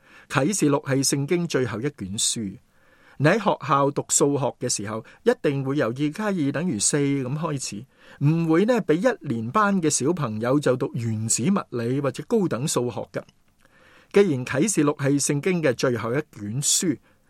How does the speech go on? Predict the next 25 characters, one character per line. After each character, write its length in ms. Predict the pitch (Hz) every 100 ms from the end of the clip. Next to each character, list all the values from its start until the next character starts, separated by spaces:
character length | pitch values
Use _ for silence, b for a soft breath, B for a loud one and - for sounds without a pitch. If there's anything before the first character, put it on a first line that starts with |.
| _ -
噉 180 | 113
我 120 | 143 120
哋 120 | 117
就 140 | 117
必 140 | - 160
須 240 | - 156
對 180 | 143 143
前 320 | - - 123
面 300 | 131 151 123 b b
六 180 | 127 156
十 120 | -
五 280 | 156 131 139
卷 180 | 143 135
書 300 | 175 202 170 B B
有 120 | 135
一 120 | 175 247
定 280 | 156 131
程 280 | 127 139 107
度 180 | 120 117
嘅 100 | 127
了 360 | 120 101 107 117
解， 400 | - 85 95 127 b b b b _
然 300 | 156 165 165
之 160 | 175 285
後 240 | 196 160